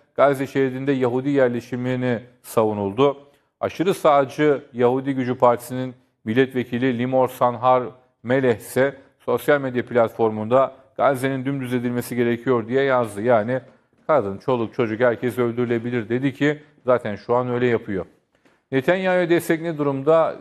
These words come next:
Netanyahu yedi Ekim'den beri çok eleştiri geliyor. Ondan önce de geliyordu. Başarısızlıkları ve sorumlu üstlendiği bir beyanda bulunmaması nedeniyle çok fazla eleştiri var.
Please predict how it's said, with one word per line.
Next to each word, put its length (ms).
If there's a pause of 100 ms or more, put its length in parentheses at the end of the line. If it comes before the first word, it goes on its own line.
(100)
Netanyahu 540
yedi 200
Ekim'den 420
beri 140
çok 200
eleştiri 420
geliyor. 300
Ondan 200
önce 220
de 80
geliyordu. 640 (420)
Başarısızlıkları 920
ve 140
sorumlu 400
üstlendiği 420
bir 140
beyanda 360
bulunmaması 760 (360)
nedeniyle 380
çok 260
fazla 280
eleştiri 400
var. 180